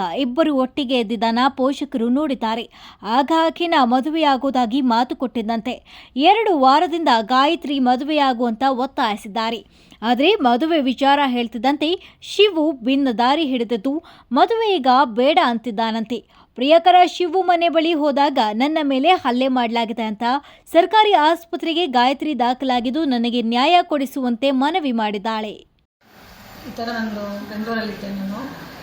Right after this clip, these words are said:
Speaker 2: ಅಲ್ಲಿ ನಾನು ನಮ್, ನಮ್ ಗಂಡ ಹೆಸರು ಅಂಜನಾದ್ರಿ ಅಂದ್ಬಿಟ್ಟು. ಮೂರು ವರ್ಷ ಆಯ್ತು ನನ್ನ ಗಂಡ ಸತ್ತೋಗಿ.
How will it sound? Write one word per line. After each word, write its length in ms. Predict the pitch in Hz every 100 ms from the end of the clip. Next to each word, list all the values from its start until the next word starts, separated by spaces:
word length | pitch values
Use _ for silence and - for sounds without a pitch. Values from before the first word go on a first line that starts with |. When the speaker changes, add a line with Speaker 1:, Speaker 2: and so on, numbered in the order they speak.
| - - - -
Speaker 2:
ಅಲ್ಲಿ 340 | 233 233 247 233
ನಾನು 200 | 220 220 214 214 269
ನಮ್, 460 | 220 226 - - 226
ನಮ್ 140 | 220
ಗಂಡ 200 | 220 220
ಹೆಸರು 300 | 233 226 214
ಅಂಜನಾದ್ರಿ 400 | 208 208 208 196
ಅಂದ್ಬಿಟ್ಟು. 460 | 196 190 190 - 262 - - - - - - - - 226
ಮೂರು 140 | 220
ವರ್ಷ 200 | 220 -
ಆಯ್ತು 220 | 247 220
ನನ್ನ 100 | 214
ಗಂಡ 180 | 196 196
ಸತ್ತೋಗಿ. 580 | 208 214 208 196 180 202